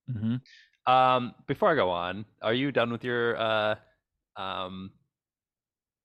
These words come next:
Speaker 2: updates?
Speaker 1: My, oh yeah, I'm all done.
Speaker 2: Okay, okay, okay, okay.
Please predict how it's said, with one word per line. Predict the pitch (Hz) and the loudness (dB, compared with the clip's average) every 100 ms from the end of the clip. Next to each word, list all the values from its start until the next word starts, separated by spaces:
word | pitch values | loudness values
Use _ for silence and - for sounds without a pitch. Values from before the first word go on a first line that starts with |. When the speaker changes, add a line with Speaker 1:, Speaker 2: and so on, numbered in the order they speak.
| - | -6
Speaker 2:
updates? | 135 - 175 - | -2 0 -2 -2
Speaker 1:
My, | - _ _ - | -8 _ _ 0
oh | 151 | 4
yeah, | 139 110 | 4 2
I'm | |
all | 127 113 | 2 0
done. | 104 98 | -2 -4
Speaker 2:
Okay, | 98 87 | -4 -2
okay, | 92 90 | 0 0
okay, | 87 85 82 _ _ | 0 -2 -4 _ _
okay. | 95 - 82 | -10 -6 -6